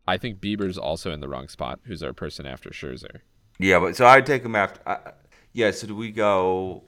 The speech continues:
Speaker 2: so right here? Let's go eighteen. Scherzer eighteen.
Speaker 1: Yeah, I think Urias.
Speaker 2: Taking Urias
Speaker 1: I think
Speaker 2: nineteen?
Speaker 1: Urias is nineteen, but then I would take Lindor and Devers.
Speaker 2: Ah, Devers twenty-one. That's like, that seems about right.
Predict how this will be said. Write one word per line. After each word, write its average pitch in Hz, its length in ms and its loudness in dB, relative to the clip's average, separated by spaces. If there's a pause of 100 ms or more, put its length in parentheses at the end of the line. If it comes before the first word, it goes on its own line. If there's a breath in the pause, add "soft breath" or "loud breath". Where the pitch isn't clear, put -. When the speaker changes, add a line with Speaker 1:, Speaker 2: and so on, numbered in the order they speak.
(220)
Speaker 2:
so - 180 -18
right 87 220 -8
here? 80 1120 -10 (340)
Let's - 160 -16
go - 160 -18
eighteen. 80 360 -10
Scherzer 80 480 -10
eighteen. - 400 -16
Speaker 1:
Yeah, 60 140 -8 (260)
I 98 100 -4
think 123 140 -8
Urias. 101 260 -8
Speaker 2:
Taking 101 180 -8
Urias 92 260 -8
Speaker 1:
I - 40 -16
think 95 120 -4
Speaker 2:
nineteen? 127 180 -8
Speaker 1:
Urias 120 240 -6
is 92 120 -10
nineteen, 76 600 -10 (380)
but 92 80 -8
then 98 380 -4 (200)
I 87 140 2
would 82 160 -6
take 87 200 -6 (600)
Lindor 82 420 -4
and 71 140 -10
Devers. 67 640 -10 (380)
Speaker 2:
Ah, - 240 -8 (400)
Devers 82 360 -4
twenty-one. 76 680 -12 (680)
That's - 500 -16 (140)
like, - 340 -16 (220)
that - 100 -20
seems 50 300 -18
about - 220 -18
right. 53 240 -12